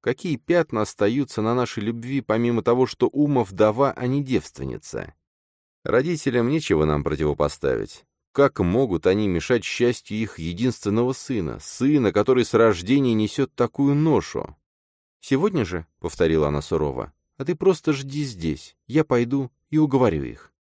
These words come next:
Она вскочила с постели и начала одеваться. Перед уходом прикрепила к поясу уокмен и надела наушники. «Насвистывай за работой», — улыбнулась она, вставляя кассету. Я был в ужасе. «Удачи», —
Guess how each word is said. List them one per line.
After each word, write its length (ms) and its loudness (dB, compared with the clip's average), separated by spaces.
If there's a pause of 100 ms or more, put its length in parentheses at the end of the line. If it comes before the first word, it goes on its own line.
(260)
Она 220 2
вскочила 460 2
с 80 -8
постели 520 0
и 60 2
начала 300 2
одеваться. 680 -2
Перед 220 0
уходом 420 2
прикрепила 640 2
к 120 -8
поясу 480 2
уокмен 680 2 (120)
и 100 0
надела 400 4
наушники. 680 -4 (720)
«Насвистывай 680 0
за 160 2
работой», — 640 -2
улыбнулась 520 0
она, 220 -2
вставляя 500 0
кассету. 580 -4 (220)
Я 300 0
был 160 0
в 100 -10
ужасе. 460 -12 (500)
«Удачи», — 680 4